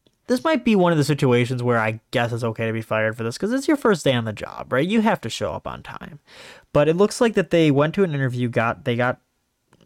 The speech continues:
hired, uh, and it all went good, and it looks like that they, they miscommunicated when they were supposed to start. They thought they were starting in three wee-, three weeks. Turns out they were starting in two weeks,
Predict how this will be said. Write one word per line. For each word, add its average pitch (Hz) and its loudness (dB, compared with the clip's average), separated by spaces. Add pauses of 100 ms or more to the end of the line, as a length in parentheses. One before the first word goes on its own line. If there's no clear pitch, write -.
hired, 107 -4 (600)
uh, 104 0 (360)
and 113 -2
it 117 0
all 139 4
went 147 0
good, 120 0
and 120 -4 (180)
it 151 0
looks 175 -2
like 214 0
that - 0
they, 131 2 (2500)
they 135 4
miscommunicated 131 0
when 110 -2
they 113 -2
were 107 -4
supposed 113 -8
to - -14
start. - -12
They 135 -2
thought 160 0
they 170 2
were 156 4
starting 139 2
in 120 -4
three 180 0
wee-, 175 4
three 165 2
weeks. 180 2
Turns 175 -2
out 160 2
they 156 4
were 143 2
starting 131 0
in 113 -10
two - -2
weeks, 120 -4